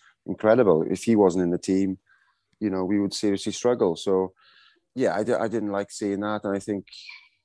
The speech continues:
you know, we, we put so much in, and in a period where we were relatively successful as well. You know, I think we sort of moved the,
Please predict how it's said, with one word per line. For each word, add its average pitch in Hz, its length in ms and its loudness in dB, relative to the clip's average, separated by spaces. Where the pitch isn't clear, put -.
you 113 100 -2
know, 92 120 0
we, 101 140 2
we 98 140 2
put 101 240 0
so - 140 -4
much 95 220 0
in, 101 180 6
and 101 140 2
in 98 160 2
a 95 60 2
period 107 440 2
where 110 180 2
we 110 120 0
were 110 180 -2
relatively 107 580 -2
successful 98 580 -4
as 87 80 -2
well. 87 200 0
You 82 60 -4
know, 80 140 -8
I 85 60 -8
think 85 200 -8
we 87 140 4
sort 90 160 2
of 87 80 0
moved 90 320 4
the, 82 80 -8